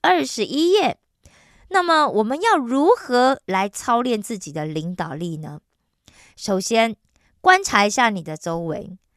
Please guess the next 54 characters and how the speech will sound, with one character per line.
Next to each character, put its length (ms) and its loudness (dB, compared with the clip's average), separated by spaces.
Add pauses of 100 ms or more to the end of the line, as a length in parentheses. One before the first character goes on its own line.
(140)
去 120 -6
想 320 -2
想 240 -6 (360)
有 120 -2
没 80 -2
有 100 4
哪 180 2
些 200 0
人 500 2
或 180 -4
哪 180 -6
些 180 -6
事 460 -6 (380)
他 160 -8
正 240 -4
在 180 -2
遭 220 -2
受 160 -6
到 160 -2
攻 340 0
击， 400 -8 (840)
然 200 -2
后 340 4 (400)
祷 220 0
告 260 4
一 40 -2
下， 360 -2 (140)
问 140 0
问 140 -2
上 240 -6
帝， 220 -8 (400)
是 220 -2
不 60 4
是 160 2
已 100 0
经 180 -6
拣 280 -2
选 300 -2
你， 240 -6 (160)
并 140 -8
且 260 -6
预 180 0
备 240 0
你 240 -8 (320)
要 160 -2
去 140 -6
为 220 2
他 180 -6
们 160 -6
付 240 -6
出 160 -6
行 280 -12
动 220 -2
呢？ 240 -6